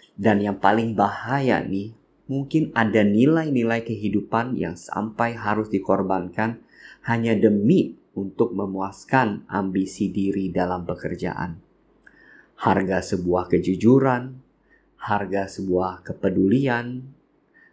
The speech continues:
harga sebuah rasa menghargai, secara tidak sadar dibeli dengan semangkuk uang dan jabatan.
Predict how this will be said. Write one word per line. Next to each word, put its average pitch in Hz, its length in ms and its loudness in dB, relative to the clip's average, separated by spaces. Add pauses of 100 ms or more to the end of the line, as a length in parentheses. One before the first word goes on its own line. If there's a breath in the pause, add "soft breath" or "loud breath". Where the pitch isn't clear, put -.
harga 101 480 0
sebuah 98 480 -2
rasa 101 480 -4
menghargai, 98 960 0 (240)
secara 113 560 -2
tidak 143 560 2
sadar 90 800 -2
dibeli 107 720 2
dengan 98 320 -6
semangkuk 156 880 0
uang 117 480 0
dan 90 240 -2
jabatan. 87 640 -4